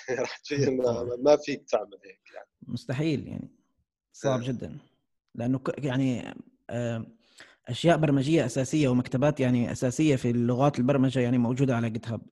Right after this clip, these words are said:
Speaker 2: فما ت-، ما تستطيع تستغنى عنه يعني.
Speaker 1: مم. فعلًا. آه، طيب نبدأ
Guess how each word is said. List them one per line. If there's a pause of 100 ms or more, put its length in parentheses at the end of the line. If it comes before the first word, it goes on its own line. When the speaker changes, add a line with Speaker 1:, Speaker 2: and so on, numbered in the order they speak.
(100)
Speaker 2:
فما
ت-،
ما
تستطيع
تستغنى
عنه
يعني. (1400)
Speaker 1:
مم. (540)
فعلًا. (960)
آه،
طيب
نبدأ